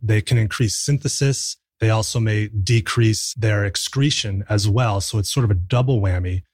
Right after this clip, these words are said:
Not only that, but the saturated fat can increase the ability of the blood to, to want to clot, increase inflammation. So it really can come at you from a number of negative directions, but there are a variety of types of saturated fat. So some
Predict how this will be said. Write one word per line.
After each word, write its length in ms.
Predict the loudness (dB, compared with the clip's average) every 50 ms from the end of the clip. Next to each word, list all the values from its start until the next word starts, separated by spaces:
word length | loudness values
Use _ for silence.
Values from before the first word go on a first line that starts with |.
| _ _ _ -2 0
Not 200 | 0 2 2 0
only 220 | 0 2 0 0
that, 240 | 0 0 -2 -2 -2
but 100 | -4 -2
the 80 | -2
saturated 640 | -2 -2 -2 -2 -2 0 0 0 0 0 0 0 -2
fat 320 | -2 0 0 0 -2 -2
can 220 | 0 2 2 2 4
increase 640 | 4 2 2 2 2 2 2 2 2 0 -4 -10 _ _ _ _ _ _ _ _ _ 0
the 320 | 2 2 2 2 0 0
ability 400 | 0 0 2 4 4 4 4 4
of 40 | 4
the 60 | 2
blood 280 | 2 2 2 2 0 0
to, 180 | -2 -6 -6 -6 -8 _ _ _ _ -8
to 180 | -4 0 2 2
want 220 | 4 4 2 2
to 120 | 0 -2
clot, 460 | -2 -2 0 0 0 0 0 -2 -4 _ _ _ _ _ _ _ -2
increase 420 | 0 0 0 2 2 2 2 2
inflammation. 720 | 0 -2 -2 -2 0 0 2 2 2 2 0 -2 -2 -4 -4
So 220 | -2 -2 -2 -2
it 80 | 0 0
really 240 | 0 2 2 2
can 300 | 0 0 -2 -2 -2 -2 -6 _ _ _ _ _ _ -2
come 180 | 0 2 2
at 220 | 2 0 -2 -2 -2
you 120 | -2 -2
from 180 | -2 -2 -2 0
a 20 |
number 380 | 2 4 4 4 4 2 2 2
of 100 | 2 2
negative 540 | 2 2 2 2 2 2 4 4 4 2 0 _ _ _ _ _ 0 2
directions, 500 | 2 4 4 2 0 -2 -2 -2 -2 -2
but 200 | 0 0 -2 -2 -2
there 240 | 0 0 0 2 2
are 220 | 2 0 2 0
a 40 | 0
variety 440 | 0 0 0 0 0 0 0 0 -2
of 120 | -4 -4
types 420 | -4 -2 0 0 0 0 0 0
of 80 | -2 -2
saturated 560 | 0 0 0 0 0 0 2 2 2 2 0
fat. 220 | 0 -2 -2 -2 -2
So 120 | -4 -6
some 500 | -4 -4 -2 0 0 2 2 2 0 -2